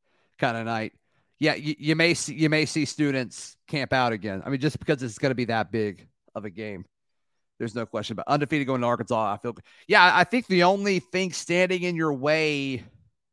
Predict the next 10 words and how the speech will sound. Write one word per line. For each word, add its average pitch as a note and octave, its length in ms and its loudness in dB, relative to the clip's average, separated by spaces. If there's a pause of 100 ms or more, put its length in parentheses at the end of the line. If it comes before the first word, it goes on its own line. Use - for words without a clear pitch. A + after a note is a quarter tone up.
(1120)
for D#3 100 0
being D#3 260 -2
undefeated D#3+ 480 0
going C#3+ 180 0
into B2+ 140 -2
Arkansas B2 800 0 (640)
is C#3+ 200 -4
Memphis F3+ 840 -2
next E3 240 0
Saturday C3+ 760 0